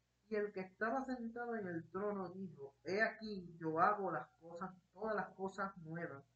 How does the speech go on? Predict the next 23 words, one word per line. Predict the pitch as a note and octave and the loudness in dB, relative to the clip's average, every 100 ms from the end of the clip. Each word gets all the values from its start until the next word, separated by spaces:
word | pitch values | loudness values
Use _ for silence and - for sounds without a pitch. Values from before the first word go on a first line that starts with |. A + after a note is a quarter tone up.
| _ _ _ - | _ _ _ -2
Y | E3 | 0
me | D#3+ D3+ | 0 -2
dijo, | D#3 G3+ E3 C#3+ - - | -2 -4 -4 -6 -8 -4
Escribe, | D3+ - - G3+ A3 C#3 C#3 - - _ | -4 -4 -2 0 2 2 -2 -4 -16 _
porque | D#3 C#3+ C#3 C#3+ | -2 -2 -2 -2
estas | E3+ F3+ F#3 F#3 | -2 -2 -4 0
palabras | D#3 D#3+ F#3+ F3+ D#3 E3 - - | 0 2 4 2 0 -2 -6 -16
son | C#3 C3+ - - | -16 -16 -20 -8
fieles | E3 G#3 G#3 G#3 - | -4 0 -2 -4 -12
y | D#3+ | -6
verdaderas. | D3 C#3 C3 B2+ C3 C#3 C3 C#3 _ _ _ D#3 | -2 0 0 0 0 -2 -4 -6 _ _ _ -10
Y | |
me | D3+ D3 | -4 0
dijo: | D#3 E3+ D#3 C3+ - _ - | 0 -2 -4 -8 -10 _ -2
"Hecho | E3+ F#3 F#3+ | -2 0 -2
está, | - C#3+ D3 - - _ _ | -2 -2 -2 -2 -12 _ _
yo | E3 E3+ | -4 -2
soy | G3+ G3+ | 0 2
el | E3 | 2
Alfa | D#3 G3+ G#3 G#3 | 4 2 2 -2
y | F3+ | 0
el | D#3+ | 0
Omega, | C#3 C#3+ D#3+ D3 B2+ | -2 -4 -4 -4 -6